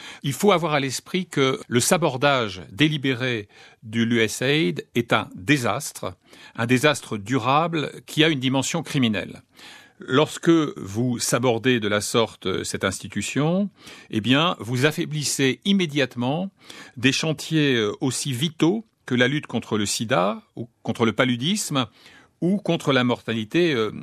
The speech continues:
maternelle et, et infantile. Deux exemples. La régression des financements atteint quasiment soixante-dix pour cent pour le Rwanda,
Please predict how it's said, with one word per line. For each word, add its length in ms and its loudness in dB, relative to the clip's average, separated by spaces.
maternelle 640 0
et, 240 -6
et 120 2
infantile. 680 -4
Deux 320 2
exemples. 400 -4
La 140 2
régression 680 0
des 120 0
financements 840 0
atteint 280 2
quasiment 380 0
soixante-dix 420 0
pour 160 -4
cent 160 -4
pour 140 0
le 60 4
Rwanda, 580 0